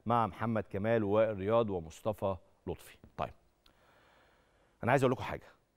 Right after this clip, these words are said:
كان في تقصير في الدورات دي في الاتحاد المصري خلال السنوات الماضية، يعني المدربين دول برضو يعني مش هتقول، مش هنقول إن هم اتأخروا إن هم ياخدوها،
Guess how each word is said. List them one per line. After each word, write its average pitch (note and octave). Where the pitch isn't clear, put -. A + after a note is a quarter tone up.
كان B2+
في E3
تقصير E3
في B2
الدورات A#2+
دي D3
في -
الاتحاد A2+
المصري D3
خلال B2+
السنوات B2
الماضية، G2
يعني E2
المدربين G2+
دول C3
برضو C#3
يعني G#2
مش A2
هتقول، C#3
مش B2
هنقول B2+
إن C#3+
هم D3
اتأخروا C3+
إن A#2
هم C3+
ياخدوها، C#3+